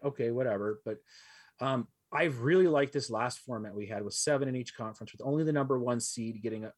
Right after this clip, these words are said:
a, a, a bye, and then single, single knockout, top seed has home field advantage,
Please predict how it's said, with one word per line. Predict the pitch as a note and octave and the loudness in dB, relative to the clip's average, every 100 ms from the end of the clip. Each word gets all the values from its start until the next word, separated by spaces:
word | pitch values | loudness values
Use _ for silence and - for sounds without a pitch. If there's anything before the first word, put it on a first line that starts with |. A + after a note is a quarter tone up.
| - | -12
a, | A2+ G#2 - | -8 -8 -6
a, | B2+ A#2 - _ | -6 -8 -12 _
a | A2 | -2
bye, | A#2+ G#2 G2+ A2+ - _ _ _ _ - | 2 2 2 0 -6 _ _ _ _ -6
and | A#2 | -2
then | A#2+ A#2+ A2+ G#2+ - | 0 0 -2 -6 -10
single, | - - D3 D3+ C#3 - | -8 -2 2 2 2 -2
single | - D#3+ E3 | -10 -6 -4
knockout, | D3+ C#3 C3+ D3 C#3 B2+ _ | -2 -2 0 -2 -2 -4 _
top | - C#3 | -8 -8
seed | - - C3+ B2+ B2+ _ _ | -8 -6 -6 -6 -10 _ _
has | B2 C3 | -10 -8
home | C#3+ B2 | -6 -6
field | C3 A#2+ | -4 -4
advantage, | A2 A2+ A2+ A2 G2+ A2 - | -4 -4 -2 -2 -4 -8 -14